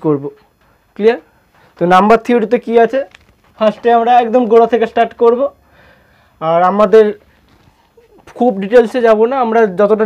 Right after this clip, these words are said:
ডিটেলসে যে-, গেলে আমাদের এসএসসি, তারপরে সিএসআই নেট, টি-, টিআইএফআর এসব এক্সামের help হয়, তার জন্য যতটা পড়ানোর সেগুলো আমরা discuss করব। তো ফার্স্টে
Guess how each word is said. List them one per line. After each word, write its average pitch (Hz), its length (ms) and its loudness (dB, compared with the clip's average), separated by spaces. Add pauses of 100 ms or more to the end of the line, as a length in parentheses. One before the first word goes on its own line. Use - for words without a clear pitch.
ডিটেলসে 220 400 0
যে-, 190 160 -8 (180)
গেলে 214 180 4 (160)
আমাদের 208 320 0 (560)
এসএসসি, 214 500 -4 (560)
তারপরে 175 440 -2 (840)
সিএসআই 202 460 2 (120)
নেট, 196 300 0 (340)
টি-, 202 360 0 (180)
টিআইএফআর 196 680 0 (220)
এসব 190 260 -2
এক্সামের 190 420 -2
help 190 260 -4
হয়, 269 120 -4 (1040)
তার 196 240 4
জন্য 220 220 2
যতটা 214 320 0
পড়ানোর 233 280 2 (220)
সেগুলো 233 280 0
আমরা 214 180 0
discuss 180 260 -8 (100)
করব। 151 160 -8 (360)
তো 196 60 -12 (100)
ফার্স্টে 220 360 0